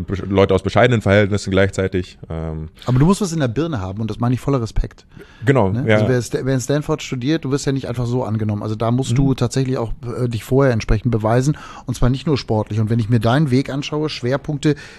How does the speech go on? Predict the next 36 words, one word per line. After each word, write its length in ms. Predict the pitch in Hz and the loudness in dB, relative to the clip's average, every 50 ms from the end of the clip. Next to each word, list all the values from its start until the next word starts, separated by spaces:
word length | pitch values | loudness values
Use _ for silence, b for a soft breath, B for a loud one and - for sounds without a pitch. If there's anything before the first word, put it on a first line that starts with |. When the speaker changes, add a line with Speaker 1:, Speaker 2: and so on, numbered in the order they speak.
| B - | B -6
Speaker 2:
Biochemie 920 | 110 104 120 131 151 175 185 190 180 - - 190 175 165 165 165 165 170 | 0 2 2 6 6 8 6 6 4 2 0 0 2 2 2 2 2 0
und 300 | - - 131 127 113 110 | 0 0 0 0 0 -2
Biophysik. 880 | - 135 151 151 147 143 123 - - 131 120 113 107 110 107 98 - - | -4 0 2 2 2 2 0 -2 -2 -2 -2 -2 0 0 -2 -2 -2 -2
Du 140 | - 113 107 | -2 0 0
hast 260 | 123 131 - - - | 0 0 -2 0 2
dort, 300 | 131 131 135 139 - B B B B B B B - - | 2 2 2 0 -2 B B B B B B B -8 0
äh, 300 | 127 120 117 113 117 113 - - - - - - - - - | 2 4 4 6 4 2 0 -6 -12 -20 -20 -20 -20 -20 -6
in 200 | - 170 123 113 95 | 0 2 2 4 4
beidem 420 | 110 101 113 131 156 156 165 170 | 4 4 4 4 4 4 4 2
den 200 | 151 139 127 123 | 2 2 0 0
College-Abschluss 880 | - - 127 143 160 156 - - - 156 - - - 165 160 160 - - | 0 2 2 2 2 0 -2 -6 -8 -8 -8 -6 -4 -2 -2 -2 -2 -4
gemacht. 300 | - 156 160 165 - - | -2 -2 -2 -2 -4 -6
Das 100 | 135 123 | -8 -4
waren 160 | 127 127 131 127 | -2 -2 -2 -2
irgendwie, 240 | - 127 131 127 B B B B B B - | -2 -2 -2 -2 B B B B B B -6
ich, 160 | 135 123 - - - - - - - - - | -6 -6 -6 -8 -14 -16 -18 -20 -20 -16 -10
ich 160 | 123 - 202 | -2 0 2
hab 100 | 165 - | 4 4
Physik 400 | - - 135 127 123 156 165 - | 4 4 2 2 2 2 0 0
gefühlt 300 | 156 - - 160 156 - | -2 -2 -2 -4 -2 0
in 60 | 147 | 2
der 100 | 135 123 | 2 4
sechsten 320 | 117 151 151 - - - | 2 2 0 -4 -6 -6
Klasse 260 | 107 113 113 - 113 104 | -4 -2 -2 -2 -2 -4
abgewählt 600 | 110 - - 131 113 117 120 123 139 147 - - | -4 -2 -2 0 2 2 4 4 2 2 0 -2
Speaker 1:
Mhm. 60 | - | -2
Speaker 2:
und, 200 | 131 131 131 - | 0 -2 -2 -2
und, 160 | - 139 - | -2 -4 -4
und 180 | - 135 127 - | -4 -6 -6 -6
Chemie, 260 | - 135 131 135 143 | -4 -2 0 0 2
glaub 140 | 143 143 127 | 2 2 4
ich, 60 | 131 | 4
in 60 | 127 | 2
der 80 | 127 117 | 2 0
fünften 300 | - 143 139 - - 117 | 0 -4 -6 -4 -6 -6
nicht. 160 | 110 - | -6 -6